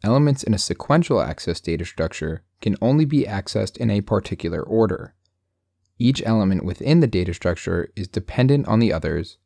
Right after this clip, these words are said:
and may only be obtainable through those other elements. Most of the time, this means that accessing a certain element won't be instantaneous.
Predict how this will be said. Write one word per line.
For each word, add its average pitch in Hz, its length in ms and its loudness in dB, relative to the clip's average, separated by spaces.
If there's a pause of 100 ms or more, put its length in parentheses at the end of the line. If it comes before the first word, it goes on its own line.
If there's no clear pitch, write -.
and 95 120 2
may 85 160 0
only 123 300 2
be 120 160 4
obtainable 107 600 2
through 117 320 0
those 98 200 2
other 85 240 -2
elements. 107 680 -2 (640)
Most 110 320 2
of - 80 2
the 101 60 2
time, 87 480 -2 (200)
this 120 180 0
means 123 260 2
that 82 240 -2
accessing 113 540 0
a 98 40 0
certain 90 340 0
element 87 500 -2
won't 120 280 2
be 107 140 0
instantaneous. - 1080 -2